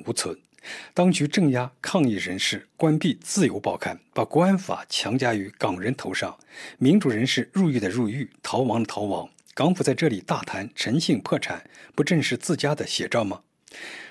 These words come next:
周庭在接受加拿大《环球邮报》周一刊出的采访中表示，对自己的政治行为并不后悔。虽然很多人，包括我，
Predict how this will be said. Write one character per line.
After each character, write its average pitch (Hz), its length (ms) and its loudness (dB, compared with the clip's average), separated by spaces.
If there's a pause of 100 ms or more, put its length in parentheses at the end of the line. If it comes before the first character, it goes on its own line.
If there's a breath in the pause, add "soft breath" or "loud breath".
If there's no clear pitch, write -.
(140 loud breath)
周 226 160 6
庭 165 160 4
在 131 280 4
接 170 180 4
受 147 140 4
加 175 160 2
拿 113 120 2
大 117 280 0
《环 139 180 2
球 135 140 4
邮 113 160 2
报》 113 160 2
周 156 200 2
一 147 280 2
刊 147 200 2
出 147 140 4
的 117 80 4
采 117 160 -2
访 101 160 0
中 104 160 -6
表 92 160 -2
示， - 260 -4 (380 loud breath)
对 147 160 4
自 208 160 4
己 156 80 -2
的 120 100 0
政 143 200 4
治 117 100 0
行 107 240 -2
为 85 300 -6
并 175 180 4
不 123 80 -2
后 143 160 6
悔。 - 240 -6 (400 loud breath)
虽 202 160 4
然 196 160 6
很 131 160 0
多 156 160 6
人， 131 100 4
包 156 200 4
括 147 180 4
我， 92 300 -6